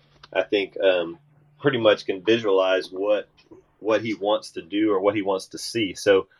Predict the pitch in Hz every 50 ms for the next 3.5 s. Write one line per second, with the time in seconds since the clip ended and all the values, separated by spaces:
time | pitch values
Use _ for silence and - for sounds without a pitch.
0 | _ _ _ _ _ _ _ - 107 104 98 98 95 - 107 107 107 107 - 110
1 | 107 - 107 98 - - - - 117 117 120 123 117 110 107 98 95 101 107 110
2 | 107 107 107 104 101 98 90 - - 127 120 113 113 110 104 95 92 95 101 107
3 | 107 107 107 - - 95 90 90 85